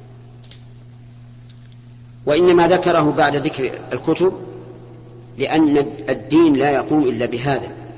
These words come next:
بالدعوة والقتال. فإذا أبى الكفار أن يكون دين الله هو العالي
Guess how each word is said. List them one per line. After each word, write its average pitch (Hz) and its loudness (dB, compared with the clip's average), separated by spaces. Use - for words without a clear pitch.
بالدعوة 156 2
والقتال. 127 -6
فإذا 151 2
أبى 202 4
الكفار - 0
أن 143 2
يكون 147 0
دين 143 -2
الله 147 2
هو 131 0
العالي 139 0